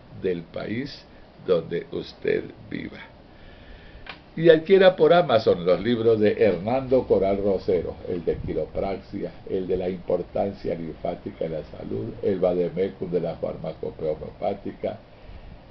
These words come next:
el de acupuntura china, el de cómo exacerbar los miasmas con homeopatía, el de auriculoterapia, el de terapia neural,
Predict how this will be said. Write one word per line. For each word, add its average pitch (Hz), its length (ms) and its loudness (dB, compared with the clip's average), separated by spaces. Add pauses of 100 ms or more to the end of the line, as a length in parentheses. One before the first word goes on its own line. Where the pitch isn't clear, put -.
(120)
el 123 180 4
de 113 120 10
acupuntura 95 800 0
china, 101 640 -6
el 107 100 -8
de 92 220 -2
cómo 127 300 4
exacerbar 101 680 0
los 95 300 -2
miasmas 87 720 -4
con 87 180 -4
homeopatía, 110 800 -8 (240)
el 87 180 -4
de 90 140 0 (100)
auriculoterapia, 92 1400 0
el 92 160 -2
de 82 140 0
terapia 87 640 -2
neural, 87 520 -2